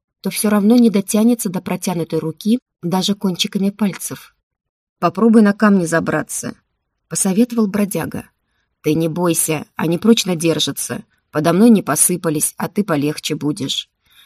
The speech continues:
Давай, чего телишься?» Она пропустила его слова мимо ушей. Принцессе не пристало обращать внимание на речи простолюдина.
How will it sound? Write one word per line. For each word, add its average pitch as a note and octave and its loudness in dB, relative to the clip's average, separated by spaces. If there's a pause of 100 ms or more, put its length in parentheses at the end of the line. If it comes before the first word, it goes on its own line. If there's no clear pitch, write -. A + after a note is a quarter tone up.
(120)
Давай, E3 0
чего F#3 -2
телишься?» D3+ -4 (720)
Она A#3+ 4
пропустила A3+ 2
его F#3+ 0
слова G3 0
мимо G3+ 4
ушей. - -8 (480)
Принцессе G#3 2
не A3+ 6
пристало G#3+ 0
обращать G#3 0
внимание G3 2
на F#3 -4
речи G3 -2
простолюдина. G3+ 0